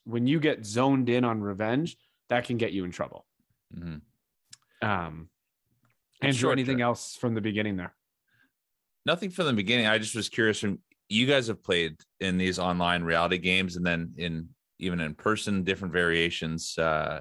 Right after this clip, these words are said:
Speaker 2: and texting and late nights, but you've played now enough that, do you feel like you can learn something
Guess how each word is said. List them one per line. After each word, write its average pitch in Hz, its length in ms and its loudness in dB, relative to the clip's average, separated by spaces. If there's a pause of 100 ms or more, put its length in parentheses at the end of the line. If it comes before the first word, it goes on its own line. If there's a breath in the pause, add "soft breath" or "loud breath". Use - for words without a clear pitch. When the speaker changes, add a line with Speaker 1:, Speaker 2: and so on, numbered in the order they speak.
Speaker 2:
and 73 160 -14
texting 92 640 0
and 71 220 -6 (200)
late 92 240 0
nights, 87 320 -2
but - 240 -2
you've 117 300 -2
played 113 260 2
now 92 220 2
enough 87 340 0
that, 87 180 0 (320)
do 104 80 0
you 127 140 4
feel 107 380 0
like 92 240 0
you 90 80 -8
can 90 280 -2
learn 95 320 2
something 82 680 -2